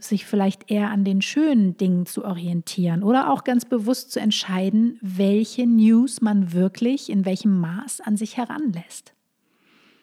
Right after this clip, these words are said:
Also ich lese zum Beispiel kaum News, weil die News sind einfach sehr häufig negative Nachrichten.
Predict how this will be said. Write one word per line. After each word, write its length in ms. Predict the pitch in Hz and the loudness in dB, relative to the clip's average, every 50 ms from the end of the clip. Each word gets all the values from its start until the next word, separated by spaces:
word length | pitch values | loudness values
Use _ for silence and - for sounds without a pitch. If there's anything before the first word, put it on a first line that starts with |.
| _ _ _ | _ _ _
Also 160 | - 190 190 | -6 -4 -4
ich 200 | - 240 220 - | -2 -4 -4 -2
lese 300 | 233 226 240 226 233 220 | 0 0 0 -2 -4 -8
zum 180 | - - 226 220 | -4 -2 -2 0
Beispiel 500 | 214 208 233 226 - - 226 220 220 - - | 0 0 -2 -4 -4 -6 -6 -6 -6 -8 -12
kaum 600 | - - - 247 254 269 262 254 214 180 160 165 | -10 -6 -4 -2 0 2 4 4 4 2 0 0
News, 640 | 175 175 185 196 202 202 226 277 330 - - - 202 | 2 4 6 6 6 6 6 4 0 -4 -8 -8 -6
weil 440 | 196 185 185 196 196 196 202 202 - | -4 -2 -2 0 0 -2 -2 -4 -6
die 180 | 202 - 208 202 | -4 0 2 4
News 440 | 196 196 208 226 262 294 302 - | 4 6 6 4 4 2 0 -2
sind 180 | - 247 220 214 | -2 -2 -2 -2
einfach 320 | 208 214 214 - - 208 | -4 -6 -8 -8 -8 -10
sehr 260 | - - 220 220 214 196 | -8 -6 -6 -4 -2 -2
häufig 360 | 226 233 233 - 226 - - | -2 -4 -4 -6 -8 -6 -4
negative 540 | 226 247 262 233 196 202 - 208 175 180 170 | -4 -2 -2 -4 -6 -6 -8 -10 -8 -8 -8
Nachrichten. 720 | 165 175 180 175 - 190 170 - - - - 180 202 254 | -8 -8 -10 -12 -12 -14 -14 -14 -12 -8 -4 -2 -2 -2